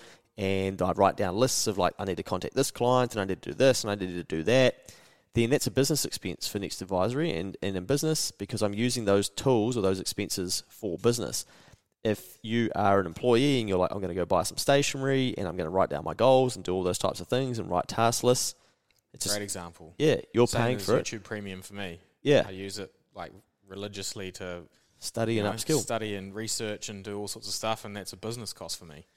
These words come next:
Speaker 1: Yeah.
Speaker 2: that subscription. But anyone else who's an employee would be having to pay for that
Speaker 1: Yep.
Speaker 2: off their credit card out of their own personal name.
Speaker 1: Yeah.
Speaker 2: Yeah.
Speaker 1: So it's, yeah, there's some little examples like that to help you understand it, but, uh, businesses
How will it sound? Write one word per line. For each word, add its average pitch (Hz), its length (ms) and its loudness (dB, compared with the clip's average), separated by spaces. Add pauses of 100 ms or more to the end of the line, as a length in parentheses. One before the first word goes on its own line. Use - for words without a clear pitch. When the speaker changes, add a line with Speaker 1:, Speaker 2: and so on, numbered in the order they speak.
Speaker 1:
Yeah. 110 320 0
Speaker 2:
that - 120 -14
subscription. 92 640 -14
But 92 160 -12
anyone 101 360 -8
else 107 220 -4
who's 98 140 -10
an 92 80 -12
employee 98 520 -8
would 90 140 -12
be 87 100 -14
having 90 180 -14
to 90 60 -18
pay 92 220 -10
for 95 100 -16
that 90 220 -10 (640)
Speaker 1:
Yep. 117 100 -2
Speaker 2:
off - 60 -20
their 95 100 -8
credit 104 260 -10
card 107 220 -2
out 101 100 -4
of 95 60 -6
their 95 140 -8
own 95 80 -12
personal 104 360 -10
name. 82 240 -16 (260)
Speaker 1:
Yeah. 95 220 2 (320)
Speaker 2:
Yeah. - 120 -18 (480)
Speaker 1:
So 131 360 8 (180)
it's, - 480 2 (240)
yeah, 95 200 2
there's 120 160 2
some 135 300 -2
little 156 420 2
examples 117 540 2
like 87 160 4
that 107 220 2
to 117 100 0
help 110 340 0
you 113 160 -2
understand 104 640 -2
it, 185 160 0 (120)
but, 104 340 4 (420)
uh, 92 300 2
businesses 120 1040 2